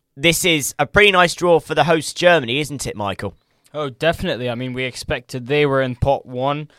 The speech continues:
Speaker 2: and, uh, it's a country that's been struggling recently. I have to say, overall, though, I, I'm a big fan of the draws. There's just something special about, about them.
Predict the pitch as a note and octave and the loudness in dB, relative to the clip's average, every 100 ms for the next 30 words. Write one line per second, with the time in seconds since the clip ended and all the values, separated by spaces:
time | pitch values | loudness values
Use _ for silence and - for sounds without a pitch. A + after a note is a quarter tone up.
0 | _ _ - C3 B2+ B2+ B2+ C3 C#3 C#3+ | _ _ -8 -4 -2 -2 0 2 2 -2
1 | D#3 G3 G3 F#3 F#3 - E3+ - D#3+ C3 | -2 -4 -4 -6 -8 -8 -14 -6 -4 -4
2 | A2+ A2 A2 - A2+ A#2 C3+ C#3 - D3+ | -8 -12 -14 -14 -12 -2 0 0 -2 -2
3 | C#3+ C#3+ C3 C3+ A#2 G#2+ A2 A#2 C3 D3 | -2 0 0 0 0 -4 -4 -4 -4 -4
4 | C#3 D3+ - B2+ A2+ G#2 G2+ G#2+ G2+ - | -4 -6 -6 -10 -10 -10 -12 -14 -16 -12
5 | B2 A#2 - C#3+ F#3+ F3+ C#3+ - - C3 | -8 -6 -6 -6 -6 -4 -6 -6 -4 -6
6 | - G2+ G2+ A2 G#2 A2 A2+ G2 G2+ G2 | -6 -12 -8 -8 -8 -8 -8 -8 -12 -14